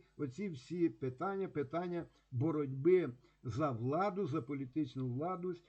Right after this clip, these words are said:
владу у республіці. Тому в першій половині, першій половині тринадцятого століття вони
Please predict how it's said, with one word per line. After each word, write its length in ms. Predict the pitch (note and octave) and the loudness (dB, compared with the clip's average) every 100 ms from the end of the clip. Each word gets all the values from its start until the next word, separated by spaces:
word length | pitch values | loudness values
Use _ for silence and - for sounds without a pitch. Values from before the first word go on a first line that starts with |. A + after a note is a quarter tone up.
| _ - | _ -8
владу 600 | C3+ B2+ D#3+ F3+ E3 - | -2 0 0 2 2 2
у 120 | D#3+ | 4
республіці. 840 | E3+ F3+ - F#3 C#3+ A2 G#2+ - - _ _ | 4 2 0 2 2 2 -6 -14 -20 _ _
Тому 240 | A3 B3+ | -2 0
в 60 | A#3+ | 2
першій 340 | A3+ G#3 - | 2 0 -2
половині, 760 | F3 F#3 F#3+ G3 F#3 B3 A#3 A3+ G#3 _ _ _ _ _ _ | -2 2 4 4 0 -2 -2 -4 -8 _ _ _ _ _ _
першій 320 | F3+ F3 D3+ | -2 -2 -2
половині 500 | E3+ E3+ E3 F3 E3+ | -2 2 2 2 0
тринадцятого 1040 | D#3 D#3 D#3+ D#3+ C#3 C3+ C#3 B2 - D#3 D3+ | -2 -2 0 -2 -4 -6 -6 -4 -2 0 0
століття 580 | B2 - E3 A3+ - A3 | -2 -2 0 0 0 0
вони 640 | E3 D#3 E3+ G#3+ A#3 F#3+ | 0 0 0 2 2 2